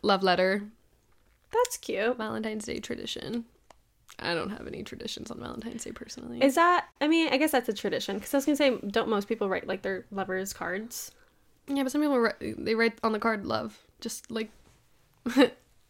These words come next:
Speaker 1: you know? If, if we, if you would like to revisit, uh,
Speaker 2: An episode?
Speaker 1: uncovering our memory boxes, those are the kind of love letters I got. <laughs>
Speaker 2: Love.
Speaker 1: Or
Speaker 2: That's it.
Speaker 1: apologies is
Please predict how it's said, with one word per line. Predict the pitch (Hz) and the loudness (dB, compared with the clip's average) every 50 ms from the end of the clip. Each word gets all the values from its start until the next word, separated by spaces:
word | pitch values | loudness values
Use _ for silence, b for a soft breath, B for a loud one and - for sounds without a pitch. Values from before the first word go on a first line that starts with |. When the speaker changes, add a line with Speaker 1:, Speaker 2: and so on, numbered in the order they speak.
| _ - _ | _ -12 _
Speaker 1:
you | - 240 233 226 | 2 6 6 8
know? | 233 233 240 277 285 - - | 8 8 6 6 2 -2 6
If, | - 247 254 240 | 8 10 10 12
if | 247 247 277 - | 10 10 10 8
we, | 302 262 | 6 8
if | 196 294 311 - | 10 10 10 10
you | 330 320 | 10 8
would | 320 330 | 10 10
like | 277 294 302 302 | 12 10 10 10
to | - 349 330 | 8 6 8
revisit, | 277 247 247 254 214 208 220 220 214 226 226 233 233 226 - - | 8 10 10 10 10 10 8 8 8 8 10 10 8 8 6 4
uh, | 214 208 202 202 202 196 196 196 208 214 254 | 4 6 6 6 6 6 6 6 4 4 4
Speaker 2:
An | 240 | 4
episode? | 220 208 - - - 226 240 254 254 B B B B | 4 2 2 2 4 6 4 4 2 B B B B
Speaker 1:
uncovering | B - 233 240 233 254 226 226 226 226 233 226 | B 8 8 10 12 12 12 12 10 10 10 10
our | 214 | 8
memory | 214 202 202 214 220 | 8 8 8 8 8
boxes, | 226 226 220 240 233 - - 247 240 240 240 233 226 - - - - - | 8 10 8 8 6 4 6 8 8 8 6 4 -2 -8 -16 -20 -20 -12
those | - 220 220 233 214 | 0 4 4 4 6
are | 220 | 6
the | 214 208 | 4 4
kind | 202 220 196 | 4 4 4
of | 190 | 6
love | 180 185 180 170 | 6 4 4 4
letters | 180 170 160 170 175 - | 2 2 2 0 0 -2
I | - - | -4 -4
got. | - - - 78 - - - - 269 254 | -6 -6 -10 -12 -14 -18 -6 -4 -2 -2
<laughs> | 269 247 - - | -2 -4 -6 -2
Speaker 2:
Love. | - 214 220 190 - - 190 - - - - - - | 2 6 6 8 6 6 2 -6 -8 -12 -12 -8 2
Speaker 1:
Or | - 254 247 | 6 8 10
Speaker 2:
That's | 233 | 10
it. | 240 | 10
Speaker 1:
apologies | 240 220 214 208 - 202 190 190 185 190 | 10 10 10 6 6 4 2 2 0 0
is | 190 185 185 185 | -2 -4 -4 -6